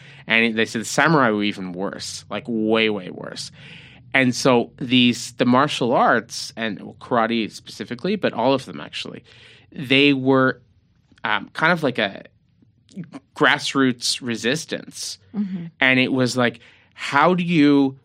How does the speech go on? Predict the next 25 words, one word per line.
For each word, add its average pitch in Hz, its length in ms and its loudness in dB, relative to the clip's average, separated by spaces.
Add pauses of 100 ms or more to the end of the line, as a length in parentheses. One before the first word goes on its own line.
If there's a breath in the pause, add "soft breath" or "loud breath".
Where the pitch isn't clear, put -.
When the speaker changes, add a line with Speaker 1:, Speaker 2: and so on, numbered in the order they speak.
(100)
Speaker 1:
resist 120 880 0 (120)
somebody 127 600 0
who 113 100 -2
has 110 420 -2
weapons 104 520 -6
if 120 180 -16
you 120 140 -4
have 110 320 -6
got - 240 -12
the, 107 100 -12
you 113 80 -2
have 117 120 -4
an - 80 -10
empty 117 300 -4
hand? 101 380 -18 (340 soft breath)
How 160 140 2
do 202 60 6
you 214 160 6
resist 147 400 2
somebody 117 520 -2
if - 120 -14
all 135 200 -4
you 139 160 -6
have 113 380 -4 (460 soft breath)
is 117 480 -2